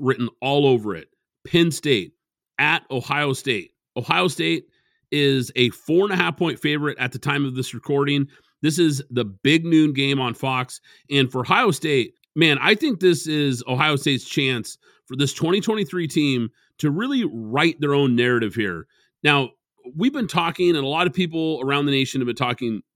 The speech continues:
about Ohio State around C J Stroud and Justin Fields and what those teams were. The team that lost the previous two seasons to Michigan,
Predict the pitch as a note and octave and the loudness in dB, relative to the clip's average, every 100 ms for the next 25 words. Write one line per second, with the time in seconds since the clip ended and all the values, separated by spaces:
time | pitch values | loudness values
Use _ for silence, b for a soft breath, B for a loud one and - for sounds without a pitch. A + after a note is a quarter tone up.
0 | _ - C3+ C#3 B2+ A#2+ D3+ F3+ F3 D#3+ | _ -6 -2 0 0 0 2 2 2 2
1 | C#3 C3 - _ _ _ - D3+ D#3 C#3 | 0 0 -6 _ _ _ -4 0 2 0
2 | - G3+ A3+ G#3+ - E3 D3+ C#3+ C#3 B2+ | -2 -4 -2 -2 -2 -2 -2 -2 -4 -8
3 | b b b - C#3 C3+ B2+ B2+ A2 E3 | b b b 2 2 4 2 2 0 0
4 | F3+ G3+ D#3 D#3+ D#3+ D#3 D#3 C#3 C3+ C3 | 2 0 -4 2 2 2 0 -4 -4 -2
5 | C3 B2 A#2 - b b - B2 D3 G3+ | 0 0 -4 -10 b b -12 0 2 2
6 | A3 F#3+ - E3+ E3 C3+ C#3 D3 D3 C3+ | 4 4 4 2 2 0 0 0 2 0
7 | - b b C#3 C3+ F3+ F3+ F3+ F3 C3 | -4 b b -2 0 2 4 2 -2 -2
8 | C3+ B2 B2+ C3+ D3 F3 - D#3+ D3+ E3+ | -2 -2 -2 -2 0 -2 -2 -4 -2 -4
9 | D3+ D3 C3 - F#3+ G3+ F#3 E3+ D#3 D3+ | -2 -2 -2 -4 -4 -4 -4 -6 -4 -4
10 | - C3 C#3 C#3 D3 C#3 C#3 C#3 | -4 -2 0 -2 -4 -4 0 0